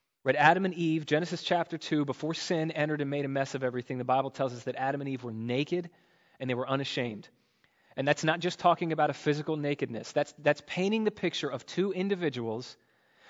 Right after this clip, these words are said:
who could face any level of scrutiny, any amount of scrutiny, because they had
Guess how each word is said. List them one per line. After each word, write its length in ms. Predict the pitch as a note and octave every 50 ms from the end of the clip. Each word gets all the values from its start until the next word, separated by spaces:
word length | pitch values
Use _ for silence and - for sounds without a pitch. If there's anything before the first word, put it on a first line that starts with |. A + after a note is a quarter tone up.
| - -
who 100 | - F#3+
could 160 | - - E3+
face 380 | - - F3+ E3+ D#3+ D3+ - - -
any 480 | - F3+ F#3+ G3+ G#3+ G#3 G#3 G#3+ G3+ - -
level 460 | D3+ D#3 F3 F3+ E3+ F3 F3 E3 D#3
of 140 | D#3 C#3 -
scrutiny, 520 | - - - E3+ D#3 C#3+ C#3+ B2 A2 A#2
any 200 | C#3+ E3+ G3 F#3+
amount 440 | F3 D#3+ D#3+ F3 F#3 F#3 F#3 F#3 -
of 120 | F3 -
scrutiny, 480 | - - - F3 E3 D#3 C#3+ C3 A#2+ A#2+
because 200 | C3 C3 - C3+
they 120 | B2+ C3+
had 160 | C3 C#3 B2+